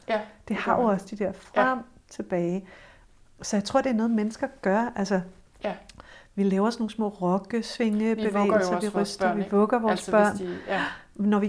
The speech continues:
Speaker 2: går, er det en rytme. Altså,
Speaker 1: Ja. Ja,
Speaker 2: når
Speaker 1: lige
Speaker 2: vi
Speaker 1: præcis.
Speaker 2: danser, er vi i rytme. Når vi synger, er vi i rytme. Så det der med at, at lave en rytme på kroppen, der så kan gøre,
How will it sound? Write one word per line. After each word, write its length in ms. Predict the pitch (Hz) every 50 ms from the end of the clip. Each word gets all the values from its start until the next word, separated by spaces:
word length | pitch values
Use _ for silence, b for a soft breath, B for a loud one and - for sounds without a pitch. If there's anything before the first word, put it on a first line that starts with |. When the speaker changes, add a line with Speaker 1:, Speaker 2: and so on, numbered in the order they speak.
| 208 -
Speaker 2:
går, 340 | - 208 208 214 220 214 - -
er 60 | 214
det 140 | 214 208 208
en 120 | 202 190 196
rytme. 420 | 196 196 190 196 - 202 202 202 - - - - -
Altså, 180 | 202 214 196
Speaker 1:
Ja. 80 | 185 180 175 B B B B B -
Ja, 80 | - 202
Speaker 2:
når 60 | 202
Speaker 1:
lige 120 | 190 208
Speaker 2:
vi 60 | 202 202
Speaker 1:
præcis. 140 | 202 196 190
Speaker 2:
danser, 340 | 190 196 196 202 - 233 220
er 200 | 208 185 202 190
vi 160 | 190 190 185
i 40 | 185
rytme. 420 | 180 185 196 190 185 - 196 202
Når 140 | 196 190 185
vi 100 | 175 185
synger, 600 | 185 - - - - - 214 196 - 196 202 190 -
er 140 | 190 190
vi 160 | 190 185 180 185
i 60 | 185
rytme. 340 | 180 185 175 180 190 196 196
Så 120 | - 208
det 160 | 202 - 214
der 100 | 226 220
med 140 | 202 196 196 185 -
at, 160 | 190 190 190 185 - - - - -
at 100 | 196 190
lave 540 | 190 190 185 180 175 175 175 180 196 226 226
en 100 | 226 208
rytme 320 | 196 196 196 202 - 202
på 140 | 202 - 208
kroppen, 500 | - - - - 185 170 170 165 190 208 B B B B B B B - -
der 80 | 208 196
så 200 | - - - 202
kan 160 | - - 202
gøre, 340 | 208 - 185 175 175 180